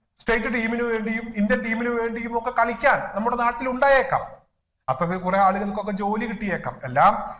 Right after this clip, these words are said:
സാധ്യതകളാണ്. ഒന്നും സംഭവിക്കുമെന്നോ സംഭവിക്കില്ല എന്നോ നമുക്ക് പറയാൻ കഴിയില്ല.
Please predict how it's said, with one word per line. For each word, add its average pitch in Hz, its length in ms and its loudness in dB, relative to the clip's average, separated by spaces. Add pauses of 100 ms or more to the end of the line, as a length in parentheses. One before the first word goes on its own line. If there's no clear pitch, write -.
(200)
സാധ്യതകളാണ്. 247 960 6 (400)
ഒന്നും 208 540 -2
സംഭവിക്കുമെന്നോ 208 760 0
സംഭവിക്കില്ല 208 800 2 (120)
എന്നോ 208 440 -2 (280)
നമുക്ക് 202 240 0
പറയാൻ 220 260 2
കഴിയില്ല. 120 560 -6